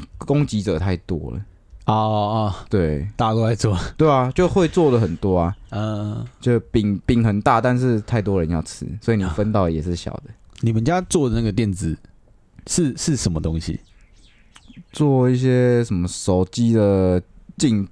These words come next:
Speaker 1: 手机镜头模组。
Speaker 2: 啊。
Speaker 1: 对，还有一些什么
Speaker 2: 所以它是，
Speaker 1: 蓝牙耳机里面的东西。
Speaker 2: 它是，就是晶片。
Speaker 1: 不是晶片，没有到那么高级，就是做一些，
Speaker 2: 哦。
Speaker 1: 呃，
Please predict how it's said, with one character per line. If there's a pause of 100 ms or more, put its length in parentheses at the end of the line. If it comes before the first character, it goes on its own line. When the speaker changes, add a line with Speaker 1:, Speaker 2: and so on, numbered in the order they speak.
(120)
Speaker 1:
手
机
镜
头
模
组。 (600)
Speaker 2:
啊。 (240)
Speaker 1:
对，
还
有
一
些
什
么
Speaker 2:
所
以
它
是，
Speaker 1:
蓝
牙
耳
机
里
面
的
东
西。
Speaker 2:
它
是，
就
是
晶
片。 (560)
Speaker 1:
不
是
晶
片，
没
有
到
那
么
高
级， (180)
就
是
做
一
些， (300)
Speaker 2:
哦。
Speaker 1:
呃，